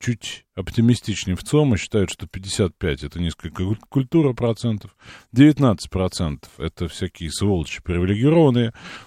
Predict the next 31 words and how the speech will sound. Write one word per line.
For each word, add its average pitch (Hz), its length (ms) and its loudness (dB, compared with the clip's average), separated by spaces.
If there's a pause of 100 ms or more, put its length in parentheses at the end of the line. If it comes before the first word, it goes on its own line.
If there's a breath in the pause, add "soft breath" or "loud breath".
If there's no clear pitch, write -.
на 113 260 6
разных 101 420 4
этих - 180 -6
самых 95 320 -2
ав-, 90 200 -6
автомобилях, 92 840 -2 (360 soft breath)
и 110 100 0
двадцать 156 280 6
шесть 147 140 -2
процентов 156 580 2
надо 131 200 4
больше 101 640 0
штрафовать, - 800 -6
надо 110 320 -2 (100)
другое 104 560 -2
наказание 82 560 -4
придумывать. 78 560 -12 (460 soft breath)
Ну, 190 100 -2
в - 60 -8
целом, 214 340 6
я, 139 180 4
наверное, 120 560 4
солидарен 110 640 -2
с - 100 -14
последними, 110 720 -6 (640 loud breath)
потому 113 280 4
что 131 180 2
рублем 139 420 4
самое 95 340 -2
чувствительное, 73 760 -8
цена 104 440 0